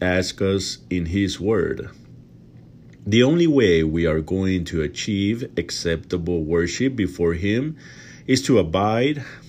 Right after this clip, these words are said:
by the instructions he left us in the New Testament. The passage that teaches us the way in which men should worship is fo-, found in John chapter four, verse twenty-three, that says,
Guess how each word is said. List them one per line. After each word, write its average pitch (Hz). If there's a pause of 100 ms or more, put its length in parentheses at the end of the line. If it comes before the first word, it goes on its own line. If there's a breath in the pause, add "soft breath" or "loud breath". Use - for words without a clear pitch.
(260 loud breath)
by 90
the 82
instructions 107
he 87
left 107
us 117 (280 loud breath)
in 90
the 87
New 90
Testament. - (880 loud breath)
The -
passage 135
that -
teaches -
us 92
the 80
way 101
in 131
which 85
men 110
should -
worship 87 (600 loud breath)
is 101
fo-, 110
found 117
in 98
John 101
chapter 95
four, 95
verse 95
twenty-three, 104 (240 loud breath)
that 90
says, 117